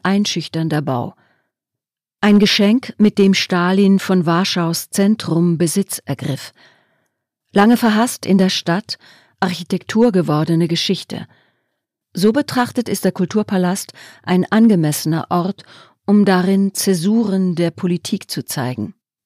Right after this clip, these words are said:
Viola Wzorek wollte am Montag kommen und den Sturz der alten Regierung sehen.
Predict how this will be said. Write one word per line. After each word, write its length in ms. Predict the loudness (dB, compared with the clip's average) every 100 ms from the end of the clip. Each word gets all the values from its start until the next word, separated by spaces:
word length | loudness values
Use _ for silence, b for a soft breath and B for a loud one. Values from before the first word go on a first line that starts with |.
| _ _ _ _ _ -2
Viola 480 | 2 4 4 2 0
Wzorek 680 | -6 -4 -4 -4 -8 -12 _
wollte 360 | 0 0 0 0
am 140 | 2
Montag 540 | 4 2 0 -2 -4
kommen 400 | -4 2 4 4
und 280 | 4 0 0
den 160 | -2 -2
Sturz 480 | -2 -2 -2 -6 -6
der 160 | -4
alten 220 | -4 -2
Regierung 580 | -2 -2 0 0 2 -2
sehen. 340 | -2 -2 -4